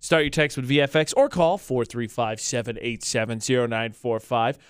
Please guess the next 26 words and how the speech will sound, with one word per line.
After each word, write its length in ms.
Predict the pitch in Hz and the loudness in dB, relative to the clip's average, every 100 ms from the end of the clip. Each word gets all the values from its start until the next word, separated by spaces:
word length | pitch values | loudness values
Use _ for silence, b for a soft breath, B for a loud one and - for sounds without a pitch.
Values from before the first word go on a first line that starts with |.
| b b b | b b b
We 60 | 170 | 2
got 120 | 202 | 2
some 100 | - | 6
more 140 | 208 214 | 4 6
creepy 300 | 220 208 180 | 4 2 2
stories 280 | - 214 180 | 4 4 2
to 60 | |
share 220 | 165 208 196 | 2 4 6
off 180 | 190 | 4
social 400 | - 202 196 - | 4 2 2 2
media, 280 | 180 196 208 | 2 2 2
but 120 | 190 185 | 2 0
McCall, 520 | 180 202 220 214 202 B B B | 2 4 6 4 2 B B B
in 100 | 214 | 4
the 100 | 226 | 6
real 240 | 226 269 | 6 6
life 280 | 262 277 277 | 8 6 6
situations, 840 | - 247 - 214 196 196 - 220 208 | 4 2 4 6 6 6 4 2 2
if 120 | 175 | 2
you 100 | 190 | 4
find 260 | 208 214 | 4 4
yourself 300 | 208 226 220 | 2 2 2
in 80 | 190 | 2
a 60 | 170 | -2
creepy 380 | - 208 165 143 | -2 -2 0 0
date, 600 | 151 262 254 220 - | 4 4 4 0 -4